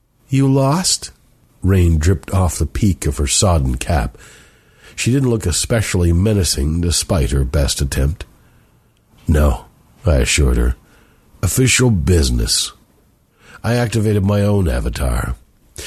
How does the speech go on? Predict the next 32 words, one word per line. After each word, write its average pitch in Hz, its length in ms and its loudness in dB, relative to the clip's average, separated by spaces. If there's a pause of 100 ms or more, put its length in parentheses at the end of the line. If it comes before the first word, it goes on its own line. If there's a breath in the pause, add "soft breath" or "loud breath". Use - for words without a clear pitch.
(180 loud breath)
I 143 60 2
didn't 135 220 2
sport 113 400 -2
mine 92 400 2
all 104 280 2
the 76 120 0
time. 64 480 -2 (200)
Such - 300 -2
things 90 300 2
aren't 87 260 2
appropriate 69 600 2
to 65 80 -2
the 65 100 2
circles 76 560 2
I 65 80 0
tend 78 260 0
to 64 60 0
move 76 300 4
in. 57 220 -2 (640 loud breath)
But 98 120 0
it 107 40 2
was 117 220 0
there 117 180 2
when 104 240 2
needed. 76 380 0 (800 loud breath)
Unlike 123 300 0
theirs, 92 440 2
mine 98 420 2
was 80 140 2
a 87 80 2
seamless 90 560 0
projection. 87 640 -2